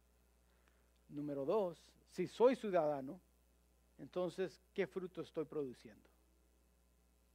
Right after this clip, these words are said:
Porque todo árbol bueno da buenos frutos. Entonces, hoy en esta mañana, les dejo con esas dos preguntas.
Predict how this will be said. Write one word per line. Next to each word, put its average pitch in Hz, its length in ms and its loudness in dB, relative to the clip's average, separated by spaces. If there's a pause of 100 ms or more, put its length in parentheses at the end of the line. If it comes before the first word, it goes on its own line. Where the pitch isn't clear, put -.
(1500)
Porque 175 380 2 (320)
todo 202 300 6
árbol 190 340 6
bueno 196 420 0 (1400)
da 165 340 2 (380)
buenos 139 300 -8
frutos. - 340 -20 (2750)
Entonces, 208 580 4 (180)
hoy 202 220 10
en 196 120 6
esta 185 240 0
mañana, 170 580 -2 (1300)
les 151 200 2
dejo 185 280 8
con 170 200 -2
esas 165 300 -4
dos 156 180 -2
preguntas. 139 540 -4